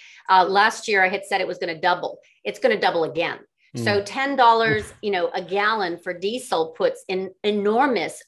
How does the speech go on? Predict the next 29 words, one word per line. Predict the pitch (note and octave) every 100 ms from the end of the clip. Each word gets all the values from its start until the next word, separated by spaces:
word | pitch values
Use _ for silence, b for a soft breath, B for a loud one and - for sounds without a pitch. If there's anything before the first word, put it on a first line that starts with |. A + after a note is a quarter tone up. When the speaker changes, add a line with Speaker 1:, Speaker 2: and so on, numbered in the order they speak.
| _
Speaker 1:
strain | - - A3 G#3+ A#3+ A3+ E3+
on | - E3
the | E3
economy. | D#3 - A3+ A3+ F3+ D3+ F#3 b b b
Hence, | A#3 B3 - - - _
risk | F3+ B3+ C4 -
assets | G#3 B3 B3+ F3 F3 -
are | G3+ G3
just | F#3 G3 F#3+ - _ -
not | F#3 G3+ A#3+ G#3+
where | G#3+ G3+
it's | G3 - F#3+
at. | D#3+ - - b b F3+
Defense | A3 C4 - G3+ F#3 - - -
cash. | - A#3 B3 D3+ - - -
I | G3+
just | F#3+ A3+
Speaker 2:
Yes. | A2+ B2
Speaker 1:
still | B3 B3 B3
feel | A3 F3
very | G3 G#3+ A3+
worried | F3+ F#3+ G3+ G3+ -
about | F3+ E3+ E3+ E3 F3
where | E3+ E3+
things | E3+ G3 F#3 - -
could | - D#4+ A3+
go | F#3 D#3 D3+ -
in | F#3
the | E3+